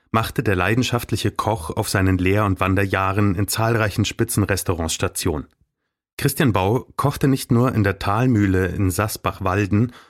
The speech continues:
und im Le Canard in Offenburg, sondern stand auch über fünf Jahre bei seinem wichtigsten Mentor und mittlerweile Freund Harald Wohlfahrt in der Traube Tonbach am Herd. Seit neunzehnhundertachtundneunzig ist er in Perlnenning,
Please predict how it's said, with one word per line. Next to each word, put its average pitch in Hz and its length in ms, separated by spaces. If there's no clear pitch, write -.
und 107 260
im 92 360
Le 98 260
Canard 95 520
in 104 180
Offenburg, 110 640
sondern 143 280
stand 143 280
auch 131 140
über 117 160
fünf - 340
Jahre 95 380
bei 101 140
seinem 101 300
wichtigsten - 560
Mentor 107 520
und 87 340
mittlerweile 90 480
Freund 95 600
Harald 117 440
Wohlfahrt 95 640
in 110 120
der 87 140
Traube 104 400
Tonbach 107 520
am 104 180
Herd. 80 400
Seit 113 220
neunzehnhundertachtundneunzig 127 1500
ist 123 180
er 107 100
in 110 140
Perlnenning, 92 680